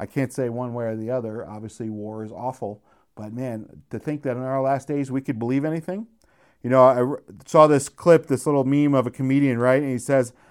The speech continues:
"I'm not a conspiracy theorist, but I don't know how there's people out there who say there are no such things as conspiracies," right? He goes, "I'm a father, and I lie to my kid all the time. Why wouldn't the government lie to you and me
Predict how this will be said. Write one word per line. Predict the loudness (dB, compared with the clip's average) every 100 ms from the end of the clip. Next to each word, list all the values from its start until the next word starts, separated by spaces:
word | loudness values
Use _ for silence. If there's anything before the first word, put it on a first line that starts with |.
| -16 -6
"I'm | 0
not | 2 2
a |
conspiracy | 0 -6 -2 -2 -2 -6
theorist, | -6 -6 -6 -8 -14 _ _ _ _ -8
but | -4
I | -2
don't | -2
know | -2
how | 0 0
there's | 0 -6
people | -6 -2 0
out | 0
there | -4 -4
who | -4
say | -4 -4 -2
there | 0 0
are | -2
no | -4
such | -6 -8 -10
things | -10 -8
as | -8 -10
conspiracies," | -12 -10 -8 -10 -10 -12 -10
right? | -6 -6 -8 _ _ _ _ -4
He |
goes, | 2 4 4
"I'm | 2 2
a | 2
father, | 4 6 6 2 -4 -10 _ _
and | 0
I | 4
lie | 6 6 6
to | 2
my | -4
kid | 0 2
all | 2
the | 0
time. | -6 -8 -8 -10 -18 _ _ -6
Why | 2 4
wouldn't | 6 4 2
the | 0
government | 0 0 -2 -4
lie | -2 -2 -2
to |
you | -2 -4
and | -2
me | -2 -2